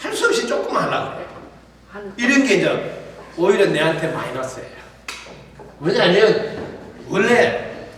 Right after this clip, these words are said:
떡, 떡 잡수부가 떡 국물 떨어져요. 아시겠지? 뭐냐면 뭐 하다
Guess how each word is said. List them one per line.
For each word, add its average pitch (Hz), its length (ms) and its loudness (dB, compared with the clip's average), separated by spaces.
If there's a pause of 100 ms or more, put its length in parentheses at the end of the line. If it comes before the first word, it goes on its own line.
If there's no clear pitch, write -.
(500)
떡, 226 460 -4
떡 226 200 -4
잡수부가 190 600 -2
떡 226 180 -4
국물 233 340 -2
떨어져요. 175 560 0 (560)
아시겠지? 185 800 -4 (200)
뭐냐면 214 580 2
뭐 208 100 2
하다 254 360 4